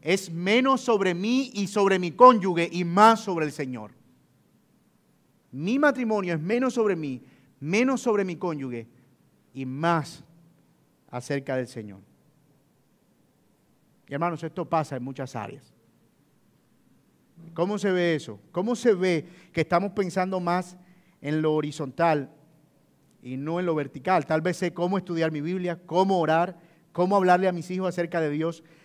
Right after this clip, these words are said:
pero no sé cómo Él se relaciona con las áreas de mi vida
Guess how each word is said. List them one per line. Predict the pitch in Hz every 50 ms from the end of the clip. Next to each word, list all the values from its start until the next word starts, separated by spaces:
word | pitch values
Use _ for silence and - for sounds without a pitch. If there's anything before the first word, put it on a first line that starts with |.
| _ _ -
pero | 151 151 156 151
no | 156 175 196
sé | 190 - 208 202 196 202
cómo | - 190 185 185 185 180
Él | 185 196 190
se | 185 185 170
relaciona | 151 151 143 139 131 127 - - 170 165 156 143 127 120
con | - 135 131 131
las | 131 127 123 - - -
áreas | - 143 147 156 160 156 147 147 - -
de | 135 131
mi | 131 127
vida | 127 151 160 151 127 117 110